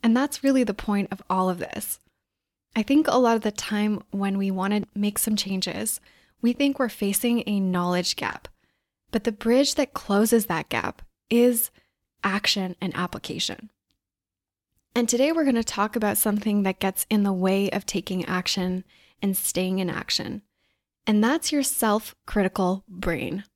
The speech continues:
or rather your self-talk. So much of our thinking is charged with negativity, and the way that we end up relating to ourselves is with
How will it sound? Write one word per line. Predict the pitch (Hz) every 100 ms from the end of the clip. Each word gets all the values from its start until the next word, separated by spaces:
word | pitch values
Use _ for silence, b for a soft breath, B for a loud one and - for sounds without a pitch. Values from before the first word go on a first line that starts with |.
| _ -
or | 226
rather | 196 185 240
your | 254 233
self-talk. | - - 180 - - - - - _ _ _ _ _ _ _ _
So | - 269 277
much | 285 277
of | 240
our | 208
thinking | 202 196 202 233 269 262
is | 202 -
charged | - - - 196 202 208 -
with | - 180 - -
negativity, | 208 208 - 247 254 247 240 240 b b b b
and | 226
the | 214
way | 190 202 214 220
that | 214 196 -
we | 208
end | 208 208
up | 196
relating | 185 185 180 233 247
to | 247
ourselves | 247 240 240 240 240 - -
is | 233 208
with | 190 -